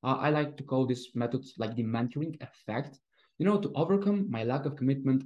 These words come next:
I used the main leverage I had back then, which was my mentor, A K A my coach. The fact that I had someone waiting for me to deliver homeworks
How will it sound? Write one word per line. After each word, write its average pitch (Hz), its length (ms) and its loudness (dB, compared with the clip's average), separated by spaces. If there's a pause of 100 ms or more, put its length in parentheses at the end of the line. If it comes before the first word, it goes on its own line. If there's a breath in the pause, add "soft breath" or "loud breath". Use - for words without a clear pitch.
I 123 80 -4
used 123 460 -4 (100)
the 123 120 0
main 120 600 2
leverage 117 480 -4
I 123 120 0
had 113 320 -2
back 107 200 -4
then, - 240 -6 (440)
which 135 200 4
was 127 320 -4
my 104 120 -6
mentor, 156 480 2 (140)
A 110 100 -6
K - 120 -6
A 117 40 -4
my 117 100 -2
coach. - 420 -10 (520 soft breath)
The 135 60 0
fact 202 280 0
that 156 180 -2
I 147 100 0
had 156 240 -4
someone 156 380 2
waiting 139 320 2
for 131 100 -2
me 139 180 2
to 139 80 -6
deliver 120 440 -2
homeworks 123 540 -2